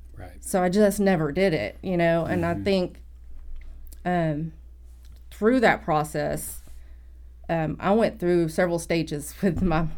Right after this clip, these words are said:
Speaker 2: my relationship with God before
Speaker 1: Yeah.
Speaker 2: I came back to him.
Speaker 1: Yeah.
Speaker 2: Um, but yeah, my parents, they kinda knew, um,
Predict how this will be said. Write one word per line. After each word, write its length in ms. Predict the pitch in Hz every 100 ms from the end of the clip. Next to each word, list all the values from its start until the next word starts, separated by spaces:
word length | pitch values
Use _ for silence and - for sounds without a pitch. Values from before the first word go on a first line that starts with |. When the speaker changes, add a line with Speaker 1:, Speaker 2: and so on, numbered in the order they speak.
| -
Speaker 2:
my 140 | - 175
relationship 680 | 165 156 156 143 - 147 -
with 140 | 147
God 400 | 143 - - - - -
before 260 | 170 165
Speaker 1:
Yeah. 60 | 151
Speaker 2:
I 40 |
came 240 | 151 147 -
back 220 | 71 -
to 140 | -
him. 320 | 120 69 71 - - - - -
Speaker 1:
Yeah. 140 | 90 - - - - - -
Speaker 2:
Um, 400 | 175 156 160 156 - - - - - - -
but 80 | -
yeah, 180 | 196 175
my 160 | 175 202
parents, 440 | 220 240 247 233
they 120 | -
kinda 380 | 220 269 302 320
knew, 640 | 285 285 285 277 277 277 277 - - -
um, 440 | 208 202 196 196